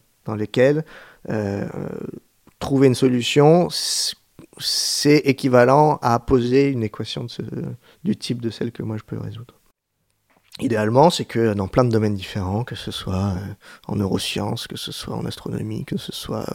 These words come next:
en, en imagerie médicale, que ce soit, euh, ce que j'aimerais, c'est que les chercheurs disent, « OK, donc, euh, on a ce problème-là à résoudre, hein, il faut détecter, euh, euh,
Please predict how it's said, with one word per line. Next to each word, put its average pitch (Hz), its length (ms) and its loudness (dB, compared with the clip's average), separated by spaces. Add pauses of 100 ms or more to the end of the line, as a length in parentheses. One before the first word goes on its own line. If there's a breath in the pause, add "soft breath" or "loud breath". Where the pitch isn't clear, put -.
(140)
en, - 260 -8 (440 loud breath)
en - 500 -8
imagerie 107 360 -2
médicale, 110 640 -4
que - 140 -8
ce - 140 -10
soit, 127 500 -2
euh, - 60 -8 (1400 loud breath)
ce - 60 -18
que 113 60 -2
j'aimerais, 107 380 6
c'est 117 120 2
que - 100 -8
les 98 80 0
chercheurs 123 420 2
disent, « 110 240 0
OK, 117 220 4 (180)
donc, 127 240 4
euh, 113 100 6
on 110 140 2
a 110 80 6
ce - 60 -4
problème-là 110 440 2
à 98 40 -2
résoudre, 107 440 0
hein, 104 320 -2
il 95 120 -8
faut - 160 -4
détecter, 110 640 -4
euh, 95 120 -4 (800 soft breath)
euh, - 40 -14